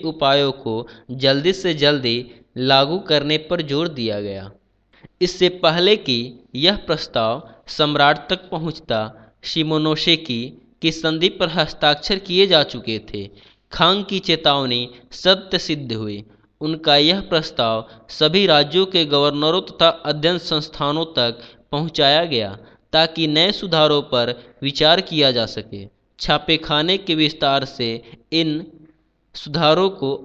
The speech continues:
और अधिक बढ़ावा मिला। अठारह सौ छियानवे से अठारह सौ अंठानवे ईस्वी तक पच्चीस नई पत्रिकाएं छपने लगीं।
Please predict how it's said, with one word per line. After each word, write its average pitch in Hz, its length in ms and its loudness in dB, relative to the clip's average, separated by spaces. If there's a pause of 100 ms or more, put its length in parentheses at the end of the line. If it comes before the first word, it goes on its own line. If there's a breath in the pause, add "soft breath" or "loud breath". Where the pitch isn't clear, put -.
और 170 160 4 (120)
अधिक 160 320 -4
बढ़ावा 139 420 4
मिला। 110 280 -6 (340)
अठारह 147 440 -2
सौ 196 160 -4
छियानवे 151 500 -2
से 175 160 -2
अठारह 151 400 0
सौ 170 160 -4
अंठानवे 143 540 -4
ईस्वी 147 340 -4 (100)
तक 113 220 -4 (540 loud breath)
पच्चीस 208 400 -2
नई 165 180 0
पत्रिकाएं 156 680 -2
छपने 151 440 -4
लगीं। 110 360 -4